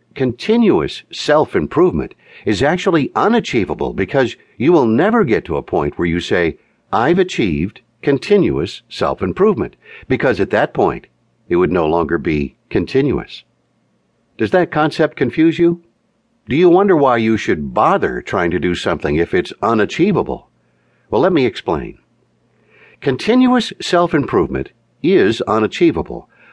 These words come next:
but the striving for, the journey towards it, that is the single most effective way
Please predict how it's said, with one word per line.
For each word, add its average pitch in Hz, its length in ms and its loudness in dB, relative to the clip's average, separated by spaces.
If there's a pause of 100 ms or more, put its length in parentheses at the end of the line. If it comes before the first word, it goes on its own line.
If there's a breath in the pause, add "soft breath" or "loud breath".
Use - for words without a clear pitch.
but 120 200 0
the 110 80 2
striving 107 580 0
for, 185 720 0 (160)
the 110 120 0
journey 131 460 0
towards 196 480 0
it, - 220 -8 (320)
that 98 180 0
is 98 160 0
the 98 140 -2
single 190 460 2
most 82 280 -2
effective 156 460 -2
way 113 320 2